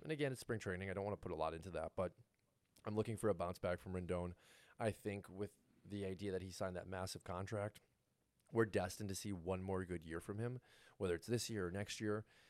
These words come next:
And I was kinda buying into the idea. It's like, "Well, shit, I gotta get this third baseman anyways. I might as well go for the guy I really like," and that would be Rendon, because we've seen him have a track record of success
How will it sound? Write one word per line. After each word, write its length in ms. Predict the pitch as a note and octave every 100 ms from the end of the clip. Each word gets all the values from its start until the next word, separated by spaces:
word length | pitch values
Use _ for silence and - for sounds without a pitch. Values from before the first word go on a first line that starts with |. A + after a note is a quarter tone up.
| -
And 100 | -
I 40 | A2
was 120 | G#2+
kinda 200 | - G2+
buying 260 | F#2 F#2 F#2+
into 160 | F#2
the 100 | F2+
idea. 280 | E2+ E2+ F2+
It's 160 | E2 F2+
like, 160 | E2
"Well, 180 | F#2 F2+
shit, 240 | - A#2
I 60 | G2+
gotta 180 | F2 F2+
get 160 | F2+
this 160 | F2 E2
third 180 | F2+ E2
baseman 300 | E2+ - F2+
anyways. 320 | G2+ F#2+ E2+
I 60 | F2
might 160 | F2
as 140 | E2+ F2+
well 80 |
go 120 | E2+ F2
for 100 | F#2
the 80 |
guy 140 | F2 E2
I 40 |
really 260 | D#2+ E2+ D#2
like," 340 | F2 A2 G2+ -
and 100 | A2+
that 100 | A2
would 120 | F2+
be 100 | F2+
Rendon, 420 | E2 D#2+ F#2 F2
because 260 | E2 F2+ F2
we've 120 | D#2+
seen 260 | - C3
him 160 | A#2 G2 F2
have 260 | F#2+ F2+ - - -
a 40 | G2+
track 300 | - E2+ -
record 240 | F2 E2
of 100 | E2+
success 500 | - - E2 D#2 -